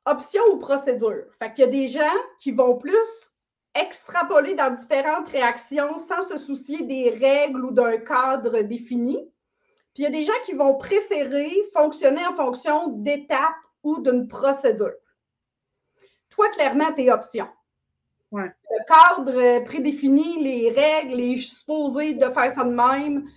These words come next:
Speaker 1: tout ton cerveau, il part dans tous les sens, il n'y a pas comme, t'as ta séquence, tes règles à toi.
Speaker 2: Vraiment.
Speaker 1: Ensuite, on a interne-externe, à ne pas confondre avec introverti-extraverti.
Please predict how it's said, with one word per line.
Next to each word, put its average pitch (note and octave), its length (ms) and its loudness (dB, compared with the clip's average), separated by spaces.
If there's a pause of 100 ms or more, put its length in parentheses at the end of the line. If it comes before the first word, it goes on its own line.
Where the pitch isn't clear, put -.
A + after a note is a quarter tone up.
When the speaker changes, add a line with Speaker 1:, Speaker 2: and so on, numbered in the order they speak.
(300)
Speaker 1:
tout D4 100 -6
ton C4 140 2
cerveau, B3 360 0
il C#4 120 -4
part C4+ 180 0
dans A3+ 160 0
tous - 180 -12
les B3+ 140 -4
sens, C#4+ 300 0
il C4+ 80 -10
n'y A#3 60 4
a A3 40 0
pas C#4 200 2
comme, C4 520 0 (380)
t'as C4+ 180 4
ta - 240 6
séquence, C#4 580 -2 (220)
tes D4 200 -2
règles B3+ 240 0
à G#3+ 80 -2
toi. - 220 -10 (1000)
Speaker 2:
Vraiment. A3+ 400 2 (960)
Speaker 1:
Ensuite, D4+ 420 4
on C#4+ 180 4
a F#4+ 340 4 (260)
interne-externe, F4+ 1200 2 (120)
à C#4+ 120 0
ne D#4+ 140 2
pas A#4 360 4
confondre F4+ 520 2
avec D#4 300 -4 (280)
introverti-extraverti. C4+ 1500 -4